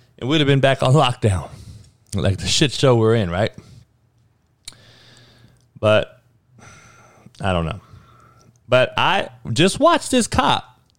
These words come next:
and don't get the time you think he's going to get. There'll be another uproar.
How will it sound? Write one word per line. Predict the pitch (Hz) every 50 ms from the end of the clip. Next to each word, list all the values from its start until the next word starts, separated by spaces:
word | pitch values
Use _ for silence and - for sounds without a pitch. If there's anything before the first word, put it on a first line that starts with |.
| _ - _ _ -
and | 101 101 104 101
don't | 123 139 123 107
get | 110 127 120 -
the | 101
time | - - 131 131 120 107 101
you | 95 92
think | - - 135 123 -
he's | - 92 87
going | 82 90 87 87
to | 85
get. | 80 85 98 90 - - - - - - - - - - - -
There'll | 87 87 85
be | 80 92
another | 104 113 131 147 156 147 127 117
uproar. | 104 - - 101 98 98 98 98